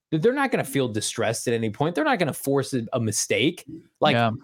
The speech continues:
Speaker 1: Brock Purdy was never close to feeling uncomfortable in that game. And Joe Burrow, for the most part, felt like, "I've got all the time in the world. I'm fine."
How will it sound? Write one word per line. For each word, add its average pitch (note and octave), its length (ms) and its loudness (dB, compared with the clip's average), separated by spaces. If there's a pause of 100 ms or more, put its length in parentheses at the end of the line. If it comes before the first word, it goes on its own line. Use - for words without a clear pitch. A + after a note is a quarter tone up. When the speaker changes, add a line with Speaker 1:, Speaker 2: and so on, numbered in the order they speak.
(220)
Speaker 1:
Brock A#3 260 4
Purdy A3 240 4
was D3 220 2
never E3+ 400 4
close C#3 340 2
to - 80 -6
feeling C3 260 0
uncomfortable A#2 500 0
in A#2 60 0
that A#2+ 180 0
game. D#3 200 2
And F#3 80 0
Joe D#3+ 220 4
Burrow, G#3+ 240 4
for B3 120 0
the G3 80 2
most D3 260 2
part, A#2 240 2
felt D3+ 180 4
like, D3+ 200 0
"I've C4+ 120 0
got D#4 120 4
all B3+ 140 6
the A#3+ 80 -2
time A3 240 2
in G#3+ 40 2
the G#3+ 80 4
world. A3+ 220 4
I'm A3+ 140 2
fine." F#3+ 380 0